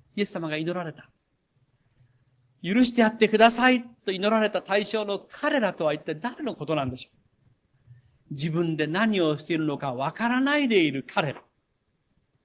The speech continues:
イエス様を釘付けにした兵隊たちが彼らです。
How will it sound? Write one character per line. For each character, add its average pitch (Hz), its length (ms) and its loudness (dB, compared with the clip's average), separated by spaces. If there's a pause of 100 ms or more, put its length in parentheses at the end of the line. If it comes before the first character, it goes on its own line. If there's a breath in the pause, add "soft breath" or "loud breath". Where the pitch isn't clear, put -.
(1700)
イ 147 60 -4
エ 143 80 -2
ス - 80 -12
様 127 220 -8
を 120 120 -10
釘 202 300 2
付 233 240 4
け 190 60 2
に 190 80 2
し - 80 -8
た 196 260 -6 (280)
兵 147 200 -10
隊 151 220 -6
た 127 140 -12
ち 135 100 -20
が 117 200 -20
彼 131 200 -10
ら 113 140 -18
で - 80 -20
す。 - 160 -20